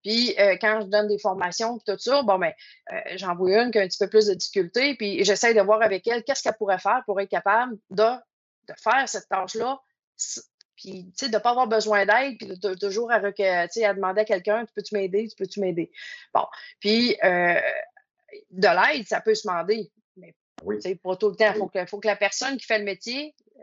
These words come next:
Speaker 1: la femme, ben,
Speaker 2: Elle
Speaker 1: soit
Speaker 2: doit être
Speaker 1: capable
Speaker 2: capable
Speaker 1: de
Speaker 2: de faire,
Speaker 1: l'accomplir,
Speaker 2: de la
Speaker 1: qu'elle
Speaker 2: faire.
Speaker 1: trouve les moyens nécessaires pour arriver à.
Speaker 2: Et,
Speaker 1: À ce
Speaker 2: anyway,
Speaker 1: moment-là.
Speaker 2: mais anyway, Marie-Claude, on le sait très bien que quand tu vas arriver,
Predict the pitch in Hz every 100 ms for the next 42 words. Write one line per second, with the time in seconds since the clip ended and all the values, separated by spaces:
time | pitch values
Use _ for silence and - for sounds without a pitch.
0 | 175 160 - 214 262 247 - 175 175 196
1 | 220 202 233 226 185 190 143 120 123 123
2 | 196 240 214 233 208 190 - 208 247 254
3 | 208 196 - - - 208 220 220 220 208
4 | 202 226 220 214 214 190 196 202 233 208
5 | 185 196 175 175 202 208 - _ - 165
6 | 160 _ _ _ _ _ - - 123 139
7 | 156 180 147 381 269 240 262 277 _ _
8 | _ - - _ _ 110 117 131 156 165
9 | 165 110 107 139 143 104 - 113 - 139
10 | 143 147 127 151 185 208 202 147 143 _
11 | 135 147 190 190 _ 110 101 127 143 143
12 | 113 110 107 110 139 151